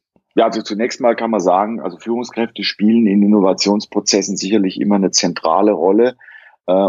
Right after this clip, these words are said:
und zwar vor allen Dingen vor dem Hintergrund, äh, dessen, was ich vorhin gesagt habe, zur Struktur von Unternehmen und zu den Rahmenbedingungen, die Innovation in Unternehmen braucht. Ähm, eine Führungskraft, äh, ist ja im Grunde genommen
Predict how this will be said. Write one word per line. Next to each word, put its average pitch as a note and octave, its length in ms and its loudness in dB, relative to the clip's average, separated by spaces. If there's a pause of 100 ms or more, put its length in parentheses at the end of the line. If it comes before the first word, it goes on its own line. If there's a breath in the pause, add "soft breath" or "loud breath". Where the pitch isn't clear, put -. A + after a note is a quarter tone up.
und F#2 100 -8
zwar F2+ 200 0
vor - 140 -2
allen F#2+ 160 0
Dingen A2 180 -4
vor G2 160 0
dem F#2 140 -6
Hintergrund, G2+ 1040 -2
äh, F#2+ 680 2 (100)
dessen, G2 280 0
was F2 200 -2
ich - 120 -12
vorhin G2 340 -2
gesagt F#2+ 460 -2
habe, F#2+ 140 -4
zur - 180 -6
Struktur - 520 -2
von G2+ 200 -2
Unternehmen F#2 840 0
und F#2+ 160 -4
zu F#2+ 100 -2
den F#2 160 0
Rahmenbedingungen, G2+ 1040 0 (400 loud breath)
die G2+ 240 4
Innovation G2+ 720 2
in A2 240 -2
Unternehmen F#2 720 -2
braucht. - 640 -2 (760 loud breath)
Ähm, G2 460 2
eine G#2 180 -4
Führungskraft, B2 920 -2
äh, G2+ 340 2
ist - 360 -2
ja G#2+ 260 4
im F#2+ 160 -4
Grunde A#2 340 -10
genommen G#2 560 -4